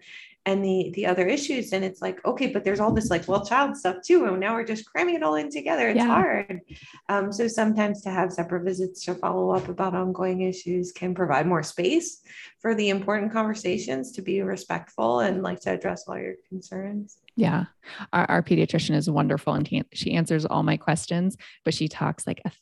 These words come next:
Speaker 2: thousand miles a minute, which is
Speaker 1: <laughs>
Speaker 2: fine 'cause, like, I do too. So we get each other,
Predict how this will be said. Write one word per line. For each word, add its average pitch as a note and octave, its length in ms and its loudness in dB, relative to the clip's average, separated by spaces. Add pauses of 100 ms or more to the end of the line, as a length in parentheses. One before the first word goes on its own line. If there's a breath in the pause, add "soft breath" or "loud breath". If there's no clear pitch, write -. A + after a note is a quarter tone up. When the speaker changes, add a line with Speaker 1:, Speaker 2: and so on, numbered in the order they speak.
Speaker 2:
thousand D#3 600 2
miles C#3 480 -2
a E3+ 60 0
minute, E3 480 2 (260 loud breath)
which A#3+ 160 6
is B3 120 6
Speaker 1:
<laughs> - 20 -2
Speaker 2:
fine A#3+ 340 8
'cause, C4+ 180 6
like, G#3+ 180 6
I A#3 160 2
do A3 120 2
too. C#4+ 400 2
So G3+ 380 0
we A3 180 4
get A3+ 200 6
each A3+ 180 2
other, F#3 340 0